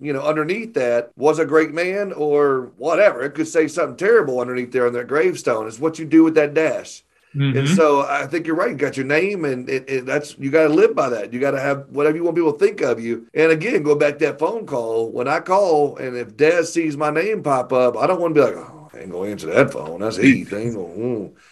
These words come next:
Speaker 1: I want him to be like, "Man, that's Heath. He's gonna uplift me. I'm gonna talk to him. He's gonna help me today. Let's do it."
Speaker 2: Right.
Speaker 1: So I appreciate, that's a good first point.
Speaker 2: And, and,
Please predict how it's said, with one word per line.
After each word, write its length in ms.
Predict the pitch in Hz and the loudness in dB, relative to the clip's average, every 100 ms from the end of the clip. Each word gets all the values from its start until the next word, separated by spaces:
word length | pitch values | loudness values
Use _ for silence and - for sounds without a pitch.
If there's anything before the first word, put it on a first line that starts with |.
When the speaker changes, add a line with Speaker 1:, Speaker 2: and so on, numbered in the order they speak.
| - | 0
Speaker 1:
I 120 | 147 | 4
want 200 | 190 175 | 6 6
him 60 | 170 | 4
to 40 | |
be 60 | 143 | 2
like, 100 | 135 | 2
"Man, 160 | 202 330 | -4 -6
that's 140 | 254 | -2
Heath. 240 | 285 311 139 | 0 0 -2
He's 120 | 294 | -6
gonna 160 | 170 | -2
uplift 380 | 170 175 220 233 | -2 6 8 8
me. 360 | 226 226 214 - _ _ - - | 2 -6 -10 -16 _ _ -12 -6
I'm 100 | 165 | -2
gonna 100 | 147 | 2
talk 280 | 208 208 208 | 6 6 4
to 80 | 202 | -2
him. 60 | |
He's 100 | 196 | 0
gonna 120 | 180 175 | 2 2
help 180 | 190 | 2
me 100 | 196 | -2
today. 320 | 180 185 185 175 | -6 -2 0 0
Let's 160 | 165 | -4
do 240 | 156 196 107 | 0 0 0
it." 180 | 90 _ _ _ _ | -4 _ _ _ _
Speaker 2:
Right. 220 | 131 131 - | 0 0 2
Speaker 1:
So 480 | 165 156 143 139 - | 4 6 4 2 -6
I 140 | 160 190 | 0 0
appreciate, 480 | 190 214 - 160 - | 0 -4 -2 -2 0
that's 200 | 156 165 | -2 -2
a 40 | |
good 320 | 156 175 - | 0 0 2
first 260 | 165 160 170 | 2 2 -2
point. 300 | 180 127 - 185 | -4 -4 -2 0
Speaker 2:
And, 220 | 208 165 | 0 2
and, 500 | 202 247 190 165 | 2 4 2 -2